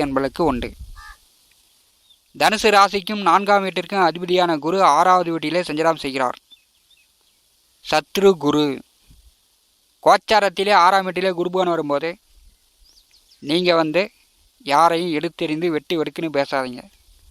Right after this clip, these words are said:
நீங்க வந்து யாரையும் பகையா, எதிரியா, துரோகியா நினைக்காதீர்கள்.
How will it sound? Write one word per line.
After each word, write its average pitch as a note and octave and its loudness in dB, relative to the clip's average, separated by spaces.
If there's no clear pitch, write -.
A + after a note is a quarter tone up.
நீங்க F3+ 0
வந்து F#3+ 0
யாரையும் E3+ 0
பகையா, D#3+ 2
எதிரியா, D#3 -2
துரோகியா D#3 -2
நினைக்காதீர்கள். C#3+ -4